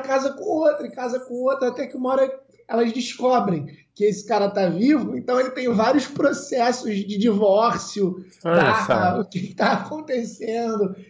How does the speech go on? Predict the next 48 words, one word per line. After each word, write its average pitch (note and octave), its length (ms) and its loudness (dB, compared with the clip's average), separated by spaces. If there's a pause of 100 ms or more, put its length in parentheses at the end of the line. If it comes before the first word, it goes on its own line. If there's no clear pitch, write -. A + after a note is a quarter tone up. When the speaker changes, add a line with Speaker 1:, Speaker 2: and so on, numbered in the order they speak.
Speaker 1:
ele G#3+ 160 2
me A3 140 2
deve G#3+ 280 2
não A3+ 120 -2
sei A3+ 240 0
quanto A#3 400 -4
e - 20 -20
tal, A#3+ 220 2
porque - 240 -6
a A#3+ 180 2
fuga E4 520 2
dele B3 600 0 (120)
é A#3 140 -4
fingir C4 380 -8
que C#4+ 80 -10
morreu, C4+ 480 0 (160)
entendeu? G#3 480 0
Speaker 2:
Olha E3+ 300 4
Speaker 1:
Ele C3 80 0
finge, - 180 -14 (160)
Speaker 2:
só. - 400 -2
Speaker 1:
ele A3+ 200 2
finge A#3 440 -2
um A#3 80 0
acidente, A#3+ 760 0
ele G3+ 120 -2
pula B3 280 0
da A3+ 120 2
janela, A#3+ 600 0
ele, A3 140 4
ele A3+ 240 2
odeia A#3+ 220 2
conflito, B3 640 -6
assim, E3+ 260 -6
quando F3+ 200 -4
as G3 100 0
advogadas G3+ 520 0
dão G3 200 2
bronca G#3 340 4
nele, A3 220 4
ele G#3+ 100 0
pula A#3+ 320 0
da A#3+ 140 4
janela G#3+ 500 2
e F#3+ 60 2
se G#3 220 -4
mata, F#3 540 0
sabe? F#3+ 300 -2